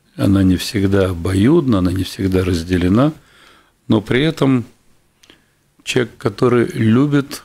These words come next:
готов многое прощать, человек, который любит, готов многое стерпеть, готов во многом пойти на компромиссы, поступить своими интересами и так далее, и так далее. К сожалению, с другой стороны,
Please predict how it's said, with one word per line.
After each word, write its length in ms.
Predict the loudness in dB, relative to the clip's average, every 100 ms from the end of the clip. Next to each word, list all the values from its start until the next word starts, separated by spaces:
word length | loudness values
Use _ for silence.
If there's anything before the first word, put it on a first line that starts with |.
| _
готов 400 | -2 -2 -2 -6 -2
многое 380 | -2 0 -2 -4
прощать, 720 | -2 -4 -4 -2 -2 -4 -18
человек, 260 | -14 -12 -12
который 380 | -20 -8 0 2
любит, 380 | 2 2 -2 -4
готов 340 | -6 -6 -10 -2
многое 360 | -2 0 -2 -4
стерпеть, 800 | -6 -4 -4 0 0 0 -6 _ _ -20 -20 _ _
готов 300 | -8 -4 0
во 100 | 2
многом 380 | 2 2 0 -2
пойти 300 | -4 -6 0
на 100 | 0
компромиссы, 760 | 2 -2 0 2 2 2 -2 -8
поступить 460 | -10 -12 -6 -6 -6
своими 280 | -4 0
интересами 760 | 0 -2 0 0 0 -2 -2 -2
и 40 |
так 300 | -2 -8 -10
далее, 340 | -4 -2 0 -2
и 20 |
так 260 | -4 -10 -10
далее. 280 | -12 -14 -20 _ _ _ _ _ _ _ _ -18
К 60 | -4
сожалению, 840 | 0 2 2 2 4 4 2 0 -8 _ _ _ -2
с 180 | 0 0
другой 520 | 2 0 2 0 0
стороны, 640 | -4 -4 0 2 2 0